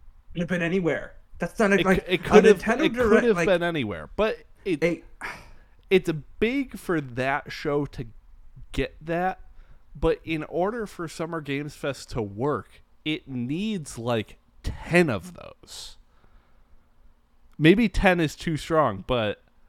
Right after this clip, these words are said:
Speaker 2: y-, you know what I'm saying? Like, if it's going to be the third party show, you gotta come swinging with, with some games that people wanna see.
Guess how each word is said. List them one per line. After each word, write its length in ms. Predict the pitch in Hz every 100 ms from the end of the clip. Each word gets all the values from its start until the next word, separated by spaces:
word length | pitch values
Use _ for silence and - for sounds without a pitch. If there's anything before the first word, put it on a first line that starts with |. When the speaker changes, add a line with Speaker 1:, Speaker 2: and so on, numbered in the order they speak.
| _ - _ - - _ _ - -
Speaker 2:
y-, 340 | 165 - 139 -
you 140 | 175 175
know 140 | 190
what 100 | 214
I'm 140 | 180 170
saying? 260 | 170 180
Like, 300 | 170 143 - - _
if 160 | 170 175
it's 180 | 160
going 420 | 131 170 202 226 190
to 140 | 170
be 260 | - 156 143
the 180 | 131
third 520 | 113 - 135 131 139 -
party 440 | - 127 127 107
show, 720 | - - 175 135 82 78 - - - - _ - - _ - - - _ 135
you 200 | 127 139 -
gotta 400 | 156 180 214 160
come 360 | - - 143 117
swinging 800 | - - 127 120 151 190 120 101
with, 180 | 107 - - -
with 320 | 92 113 104
some 280 | - 107 104
games 400 | 147 175 131 -
that 160 | 95
people 300 | - 117 107
wanna 240 | 98 90 -
see. 300 | - 214